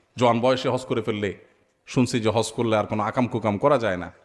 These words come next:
তো এত তাড়াতাড়ি হজ করে ফেললে কেমনে হবে? <clears throat> এখনো তো অনেক কিছু বাকি।" আমি বলি, এখানে ওলামা একরাম আছেন, আমার ভুল হলে বলবেন, আমি কোরআন হাদিসে কোথাও কোনো ফেকার কিতাবে, মাসালার কিতাবে এটা পাই নাই যে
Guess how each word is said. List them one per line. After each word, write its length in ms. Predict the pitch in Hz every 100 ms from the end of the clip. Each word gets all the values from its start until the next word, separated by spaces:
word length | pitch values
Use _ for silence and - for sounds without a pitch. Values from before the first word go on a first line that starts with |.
| _ _ _ _ _ _ -
তো 60 | 175
এত 120 | 170
তাড়াতাড়ি 320 | 185 175 180
হজ 180 | 165 -
করে 160 | 165
ফেললে 200 | 170 139
কেমনে 240 | 131 120 104
হবে? 200 | 90 - -
<clears throat> 460 | 180 - - -
এখনো 220 | 131 143
তো 100 | 135
অনেক 160 | 135 127
কিছু 180 | 123 123
বাকি।" 240 | 143 123 - _ _ _ _ _ _ _ _ _ - 113
আমি 200 | 139 151
বলি, 320 | 120 113 90 - _ _ _ _ _ _ -
এখানে 200 | 123 123
ওলামা 240 | 120 120
একরাম 260 | 113 127 110
আছেন, 240 | 101 113
আমার 180 | 110 107
ভুল 200 | 110 113
হলে 140 | 110
বলবেন, 320 | 107 101 98 92 - _ _ _ _ -
আমি 220 | 156 208
কোরআন 320 | - 147 147
হাদিসে 300 | 147 143 147
কোথাও 480 | 135 117 117 107 92
কোনো 240 | - 143 127
ফেকার 320 | 131 143 123
কিতাবে, 320 | 123 117 117
মাসালার 340 | 107 - 127
কিতাবে 280 | 113 113 110
এটা 100 | 104
পাই 280 | - 117 131
নাই 260 | 127 98 85 _ _ _
যে 120 | 101